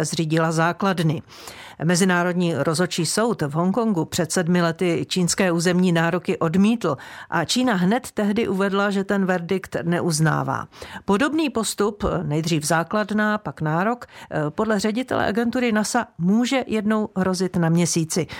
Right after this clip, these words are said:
Dodejme, že Čína i Spojené státy jsou signatáři smlouvy o kosmickém prostoru z roku devatenáct set šedesát šest,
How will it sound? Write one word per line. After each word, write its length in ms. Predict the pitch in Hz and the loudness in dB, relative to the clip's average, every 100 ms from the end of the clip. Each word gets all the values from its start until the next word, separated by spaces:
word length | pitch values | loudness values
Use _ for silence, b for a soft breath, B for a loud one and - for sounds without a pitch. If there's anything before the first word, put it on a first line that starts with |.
| B - | B 0
Dodejme, 360 | 185 214 226 | 2 4 2
že 120 | 226 226 | 2 0
Čína 340 | - 220 214 | 0 2 2
i 60 | 220 | 0
Spojené 380 | - 208 208 214 | 0 0 2 0
státy 360 | 220 208 - | 0 0 -2
jsou 200 | - 196 | -2 -2
signatáři 600 | 190 190 202 196 202 214 | -2 0 0 2 2 0
smlouvy 460 | - 185 190 196 - | 2 2 2 0 -2
o 60 | |
kosmickém 540 | 175 190 196 196 214 196 | -2 -2 -2 0 0 0
prostoru 500 | 185 - - 214 135 | -2 -2 -2 0 -2
z 60 | |
roku 200 | 147 143 | -6 -8
devatenáct 500 | 143 147 - 160 151 | -8 -6 -4 -4 -4
set 120 | - 156 | -6 -6
šedesát 460 | 160 160 180 175 | -4 0 0 0
šest, 300 | - 208 - | 0 -2 -4